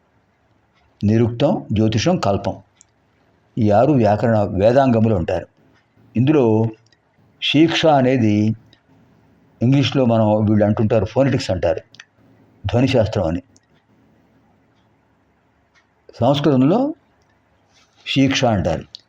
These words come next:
రచించినవాడు పాణిని మహర్షి. ఆయన ఏం చెప్పారంటే, "ఈ అక్షరాన్ని పలకడం వల్ల ఈ శక్తి వస్తుంది, ఈ అక్షరాన్ని పలకడం వల్ల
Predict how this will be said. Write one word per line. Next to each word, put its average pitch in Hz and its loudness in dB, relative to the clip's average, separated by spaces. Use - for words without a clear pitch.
రచించినవాడు 135 2
పాణిని 120 2
మహర్షి. 92 0
ఆయన 107 2
ఏం 104 2
చెప్పారంటే, 95 -2
"ఈ 123 4
అక్షరాన్ని 151 2
పలకడం 127 2
వల్ల 113 2
ఈ 156 2
శక్తి 113 -2
వస్తుంది, 85 -8
ఈ 120 2
అక్షరాన్ని 143 2
పలకడం 117 0
వల్ల 123 0